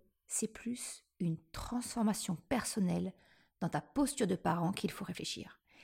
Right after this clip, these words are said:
Et c'est exactement ce que je te propose dans la formation S'élever en même temps que son enfant. Ou tout simplement, si tu souhaites débuter dès maintenant, en apprenant à accompagner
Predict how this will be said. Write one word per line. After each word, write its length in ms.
Et 80
c'est 260
exactement 640
ce 140
que 120
je 80
te 80
propose 640
dans 120
la 100
formation 600
S'élever 640
en 100
même 120
temps 100
que 100
son 140
enfant. 260
Ou 100
tout 140
simplement, 800
si 160
tu 80
souhaites 320
débuter 600
dès 200
maintenant, 560
en 240
apprenant 680
à 220
accompagner 960